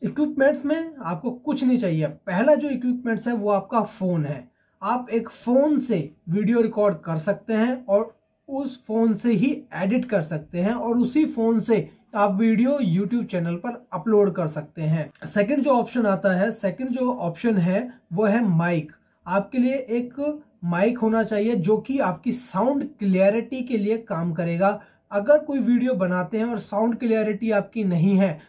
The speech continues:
तो आपका वीडियो जो बनेगा वो बिल्कुल ही अच्छा नहीं बनेगा, जो आपकी audience है वो उसे देखना पसंद नहीं करेगी। जो तीसरे नंबर की चीज़ है वो है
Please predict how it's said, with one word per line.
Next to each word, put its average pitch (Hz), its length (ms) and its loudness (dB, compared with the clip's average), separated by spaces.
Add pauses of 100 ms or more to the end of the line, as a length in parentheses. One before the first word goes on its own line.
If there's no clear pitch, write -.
(140)
तो 226 100 0
आपका 226 540 0
वीडियो 190 420 2
जो 185 180 -2
बनेगा 175 340 -2
वो 226 200 2
बिल्कुल 180 720 -2
ही 185 220 0
अच्छा 214 480 -4
नहीं 185 280 2
बनेगा, 156 500 -2 (1000)
जो 220 260 4
आपकी 240 580 2
audience 208 460 2
है 170 180 -2 (260)
वो 214 180 4
उसे 214 180 -2
देखना 175 340 -2
पसंद 240 380 -2
नहीं 175 400 2
करेगी। 143 520 -4 (120)
जो 208 100 -4
तीसरे 247 360 0
नंबर 254 260 2
की 247 160 -2
चीज़ 214 280 0
है 233 100 2
वो 208 220 0
है 233 280 0